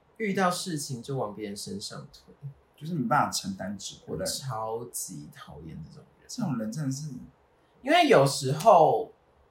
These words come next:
Speaker 1: 那些事情其实根本也跟我无关。
Speaker 2: 嗯，嗯，
Speaker 1: 就比如说在办公室里面，然后就是明明那件事情看起来就是他要负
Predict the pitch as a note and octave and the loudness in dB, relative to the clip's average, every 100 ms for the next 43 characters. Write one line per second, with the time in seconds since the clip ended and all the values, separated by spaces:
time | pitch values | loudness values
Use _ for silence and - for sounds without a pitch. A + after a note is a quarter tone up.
0 | _ _ _ - D4+ C#4 C4+ C4 G3 D3+ | _ _ _ 0 2 4 2 0 0 0
1 | C#3 C#3+ D3 E3 E3+ D3+ - - A2+ - | 0 0 0 0 0 -4 -6 -8 -8 -4
2 | A#2 B2 - - - - _ - - C3+ | -6 -4 -4 -6 -18 -18 _ -8 2 6
3 | B2 A#2+ A2+ A2+ A#3+ G#3 D#3 F3 F3+ F3 | 8 8 4 0 2 4 4 2 2 2
4 | C#3+ D3+ D#3 C3+ B2+ C#3 C#3+ D#3+ D#3+ A#3 | 2 0 -2 -2 0 -2 -2 -2 -2 -4
5 | B2 - _ _ - F3+ F#3+ G3 B2+ - | -10 -20 _ _ -6 -2 0 0 -2 -2
6 | D3+ C3+ G#2 - - B2+ G#2 G#2 - A2+ | -4 -2 -6 -8 -12 -6 -4 -4 -6 -16